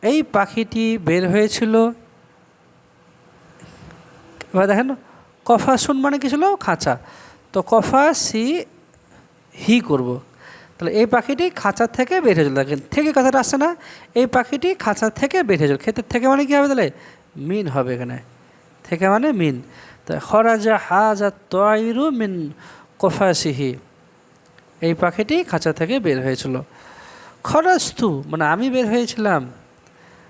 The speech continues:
আমি বের হয়েছিলাম। কোথায় বের হয়েছিলাম? তরিকুন মানে রাস্তার দিকে। তা দিকে মানে ইলা। খরস্তু এটা হবে ইলা। ইলা তরিকু, আমি রাস্তার দিকে বের হয়েছিলাম।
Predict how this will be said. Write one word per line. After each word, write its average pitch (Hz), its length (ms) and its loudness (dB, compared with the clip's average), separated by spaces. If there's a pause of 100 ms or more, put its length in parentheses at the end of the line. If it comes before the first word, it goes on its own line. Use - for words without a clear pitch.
(180)
আমি 233 260 2
বের 240 240 2
হয়েছিলাম। 185 480 0 (420)
কোথায় 196 220 0
বের 233 120 2
হয়েছিলাম? 220 460 0 (760)
তরিকুন 196 560 0
মানে 160 220 -4 (360)
রাস্তার 175 540 0
দিকে। 143 300 -4 (1000)
তা 156 120 0
দিকে 185 280 0
মানে 220 200 2
ইলা। 220 220 2 (440)
খরস্তু 220 600 2 (360)
এটা 185 180 -2
হবে 202 260 -2
ইলা। 143 440 0 (1500)
ইলা 196 260 4 (280)
তরিকু, 202 640 2
আমি 165 180 -4
রাস্তার 175 360 -4
দিকে 190 220 -8
বের 147 220 -2
হয়েছিলাম। 131 440 -4